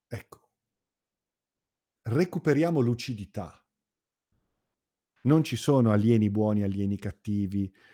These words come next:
eh, angeli, demoni, Dio, Cristo, le Madonne contro Satana e i demoni.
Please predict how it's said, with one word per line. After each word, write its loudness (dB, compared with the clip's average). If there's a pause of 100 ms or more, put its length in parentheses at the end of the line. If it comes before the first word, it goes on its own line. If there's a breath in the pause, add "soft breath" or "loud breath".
(160 soft breath)
eh, -6
angeli, 0
demoni, 0 (160)
Dio, -2
Cristo, 2
le 4
Madonne 4
contro 0
Satana 0
e 2
i 0
demoni. 2